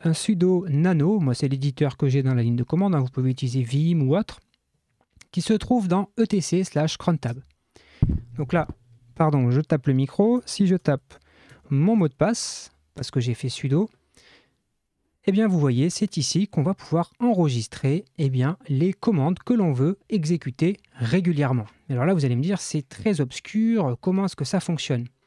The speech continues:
Puisque là, euh, vous voyez, il nous explique qu'ici c'est les minutes, les heures, et nous, on comprend pas trop.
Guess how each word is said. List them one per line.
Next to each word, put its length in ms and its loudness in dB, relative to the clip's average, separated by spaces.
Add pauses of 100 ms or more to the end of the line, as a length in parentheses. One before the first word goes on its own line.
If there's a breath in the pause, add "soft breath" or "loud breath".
(920 soft breath)
Puisque 240 -6
là, 340 2
euh, 260 -2 (460)
vous 80 -16
voyez, 240 -2
il 60 2
nous 140 0
explique 420 -4
qu'ici 280 -6
c'est 160 -2
les 100 0
minutes, 520 0
les 240 -2
heures, 280 0
et 60 0
nous, 140 0
on 120 0
comprend 340 -2
pas 140 -4
trop. 280 -4